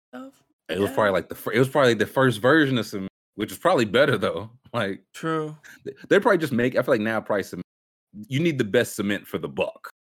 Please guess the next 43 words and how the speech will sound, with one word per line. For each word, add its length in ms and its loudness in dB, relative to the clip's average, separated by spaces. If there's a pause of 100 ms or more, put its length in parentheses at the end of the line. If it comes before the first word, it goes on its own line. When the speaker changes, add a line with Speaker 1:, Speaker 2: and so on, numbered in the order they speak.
(140)
Speaker 2:
for 80 0
the 80 -4
value. 560 -4 (100)
Speaker 1:
Mm-hmm. 220 -10
Speaker 2:
We 100 2
can 80 2
have 240 -2
good 220 2
cement, 340 -10
but 80 -8
we 80 0
need 140 0
it 40 -10
for 60 -6
the 80 -6
value. 400 -6 (240)
Back 220 2
then, 160 0
they 80 2
were 80 0
like, 120 2
"Let's, 260 -2
how 80 2
about 160 4
we 80 2
just 120 -4
make 220 -2
good 200 0
cement? 320 -10 (280)
Speaker 1:
Yeah, 140 -8
Speaker 2:
How 60 -6
Speaker 1:
back 180 -2
Speaker 2:
about 100 4
we 60 2
just 100 0
Speaker 1:
then, 60 0
Speaker 2:
make 80 4
Speaker 1:
they 60 -2
Speaker 2:
a 20 0
Speaker 1:
were 100 0
Speaker 2:
good 140 4
Speaker 1:
like, 100 -4
Speaker 2:
brick?" 280 -4